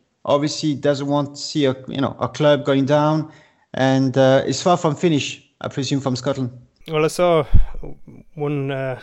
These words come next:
Speaker 2: columnist in the Scottish press rather cheekily saying that, um, publicly Rangers, you know, kicking up a fuss about the league finishing up,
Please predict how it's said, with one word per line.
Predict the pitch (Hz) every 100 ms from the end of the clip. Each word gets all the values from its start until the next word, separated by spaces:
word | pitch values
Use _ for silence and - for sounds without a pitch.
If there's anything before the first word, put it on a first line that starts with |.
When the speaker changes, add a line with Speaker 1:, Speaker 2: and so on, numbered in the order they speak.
| -
Speaker 2:
columnist | - 139 139 135 - -
in | 143 131 123 - - -
the |
Scottish | 135 - 139 131 -
press | 139 131 - - -
rather | 135 131 127 123 -
cheekily | - 139 - 135 131 -
saying | - 139 131 131 127
that, | 127 - 131
um, | 127 123 117 - - - - - _ -
publicly | - 160 143 135 147 135
Rangers, | 135 139 135 135 123 - - - _ _ _ _
you | 147
know, | 127 120
kicking | - 131 131 127
up | -
a |
fuss | 120 120 123 - - -
about | 127 127 120
the | 123
league | 123 123 120 - - - _ _ _ _ _ _ _
finishing | - 131 - 123
up, | 127 131